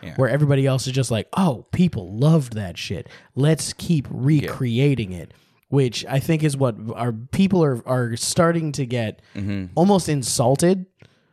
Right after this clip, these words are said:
Speaker 2: where they're like, "I don't think this deserves a cinematic universe, but you're g-, you're gonna give me a
Speaker 1: Yeah, yeah,
Speaker 2: cinematic
Speaker 1: so
Speaker 2: universe?"
Speaker 1: here's, here's the thing, yeah. It, it's people need to, not the people, uh, the, the producers and whatnot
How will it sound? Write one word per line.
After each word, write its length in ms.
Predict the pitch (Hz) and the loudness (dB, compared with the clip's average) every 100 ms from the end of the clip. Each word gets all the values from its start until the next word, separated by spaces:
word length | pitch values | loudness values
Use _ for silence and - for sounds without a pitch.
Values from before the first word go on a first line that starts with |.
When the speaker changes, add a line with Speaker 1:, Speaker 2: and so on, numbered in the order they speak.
| _ _ _ - | _ _ _ 2
Speaker 2:
where 160 | 156 | 6
they're 180 | 156 147 | 6 4
like, 280 | 135 120 - | 2 -2 -4
"I 120 | 151 185 | 0 2
don't 180 | 185 | 2
think 200 | 180 170 | 2 0
this 180 | 156 143 | 0 0
deserves 720 | - 127 107 117 131 160 170 - | 0 -2 0 2 2 2 0 0
a 100 | 147 | -2
cinematic 680 | - 165 165 160 160 170 | 2 2 4 4 4 2
universe, 460 | 170 180 170 175 185 | 0 0 2 2 2
but 140 | 147 | -2
you're 180 | 131 127 | -2 -2
g-, 300 | 123 127 117 120 | -2 -2 -4 -4
you're 160 | 123 | -2
gonna 180 | 123 127 | 0 -2
give 300 | 107 123 123 | -2 -2 0
me 160 | 131 135 | 2 2
a 40 | |
Speaker 1:
Yeah, 80 | 127 147 | 0 0
yeah, 140 | 139 | 2
Speaker 2:
cinematic 200 | 139 143 | 2 2
Speaker 1:
so 120 | 143 190 | 2 2
Speaker 2:
universe?" 460 | 151 147 151 151 | 2 2 0 0
Speaker 1:
here's, 260 | 240 240 240 | -2 -2 -4
here's 300 | 202 233 214 | -4 -6 -6
the 100 | 170 | -8
thing, 260 | 147 117 | -4 -4
yeah. 240 | 101 95 78 - | -4 -4 -6 -8
It, 180 | 120 - | -8 -4
it's 200 | 156 147 | -6 -6
people 360 | - 240 247 196 | -10 -8 -4 -2
need 240 | 131 120 | -2 -4
to, 400 | - 107 98 95 - _ _ _ _ _ _ _ | -4 -2 -2 -6 -12 _ _ _ _ _ _ _
not 200 | 127 131 | -6 -6
the 60 | - | -6
people, 360 | 92 - 80 - - | -10 -8 -12 -10 -2
uh, 180 | 95 82 | -2 -2
the, 300 | 110 104 - | -2 -4 -6
the 200 | 104 104 101 - | -8 -8 -8 -8
producers 520 | 127 160 185 107 92 | -6 -4 -4 -4 -6
and 120 | 85 | -8
whatnot 380 | 82 76 80 | -8 -8 -10